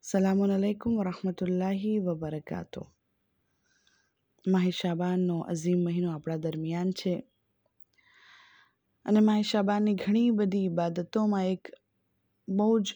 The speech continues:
અહમ ઇબાદત, બહુ જ ઇમ્પોર્ટન્ટ ઇબાદત, અલ્લાહની ખુશનુદગી માટે સદકો કાઢવો છે. ઘણી બધી વાતો આપણે સદકા માટે જોઈ ચૂક્યા છે. સદકો એક આસાન અમલ છે કે જે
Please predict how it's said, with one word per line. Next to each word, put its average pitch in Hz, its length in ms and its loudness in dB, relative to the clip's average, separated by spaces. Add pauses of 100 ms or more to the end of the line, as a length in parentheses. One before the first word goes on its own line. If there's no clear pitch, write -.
(100)
અહમ 196 460 0
ઇબાદત, 180 440 0
બહુ 180 300 -2
જ - 160 -6
ઇમ્પોર્ટન્ટ 190 720 -2
ઇબાદત, 165 500 -2 (800)
અલ્લાહની 196 500 4
ખુશનુદગી 175 640 -2
માટે 170 300 -2
સદકો 156 440 -6
કાઢવો 151 400 -8
છે. - 240 -10 (1800)
ઘણી 240 240 6
બધી 233 240 6
વાતો 214 320 2
આપણે 202 200 2
સદકા 190 360 -2
માટે 185 280 -2
જોઈ 196 220 0
ચૂક્યા 190 380 0
છે. 185 180 -4
સદકો 185 580 -2
એક - 240 -4
આસાન 220 760 2
અમલ 208 300 4
છે 185 380 -2 (1600)
કે 190 180 2
જે 190 480 0